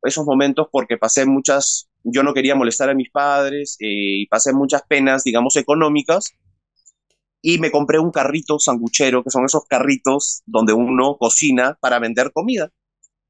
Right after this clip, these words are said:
Y yo comencé a vender cerca a mi casa, y fue el primer acercamiento, lo que yo tuve con energía mala o lo que le llaman magia negra, ¿ok?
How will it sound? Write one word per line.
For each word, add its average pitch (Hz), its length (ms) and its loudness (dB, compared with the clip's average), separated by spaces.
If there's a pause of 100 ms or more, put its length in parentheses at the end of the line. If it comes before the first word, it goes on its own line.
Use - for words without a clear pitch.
(200)
Y 113 640 0
yo 135 160 0
comencé 147 340 0
a 151 60 2
vender 190 300 -2 (1040)
cerca 135 380 -2
a - 20 0
mi 147 140 -2
casa, 147 420 -2 (160)
y 120 100 -8
fue 151 140 0
el 147 60 -2
primer 156 260 0
acercamiento, 131 760 -2
lo 120 140 -2
que 113 100 -2
yo 120 100 2
tuve 139 260 2
con 123 140 0
energía 110 400 0
mala 131 400 2
o 120 80 2
lo 104 120 -4
que 104 100 -12
le 101 160 -6
llaman 117 320 -2
magia 117 320 -2
negra, 98 340 -2 (320)
¿ok? 101 140 -16